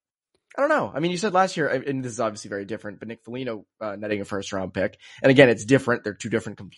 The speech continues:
you know, ple-, completely different players. They play in similar parts of the lineup,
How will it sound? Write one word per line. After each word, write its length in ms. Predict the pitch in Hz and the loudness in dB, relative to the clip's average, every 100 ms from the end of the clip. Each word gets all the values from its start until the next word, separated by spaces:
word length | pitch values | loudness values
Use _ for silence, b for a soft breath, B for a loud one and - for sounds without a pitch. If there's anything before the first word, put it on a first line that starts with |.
| _ | _
you 100 | 107 | -12
know, 120 | 92 - _ | -12 -16 _
ple-, 160 | 135 123 - - | -8 -8 -10 -20
completely 380 | - - 185 147 | -20 -4 0 0
different 200 | 117 101 | -2 -4
players. 380 | 127 117 104 107 b b | 0 0 -2 -8 b b
They 100 | 135 | 0
play 280 | 135 151 143 | 2 4 4
in 100 | 127 | 2
similar 340 | - 127 120 | -2 0 0
parts 280 | 110 120 113 | 0 -2 -2
of 20 | |
the 80 | 87 | -4
lineup, 380 | 92 156 156 | 0 0 0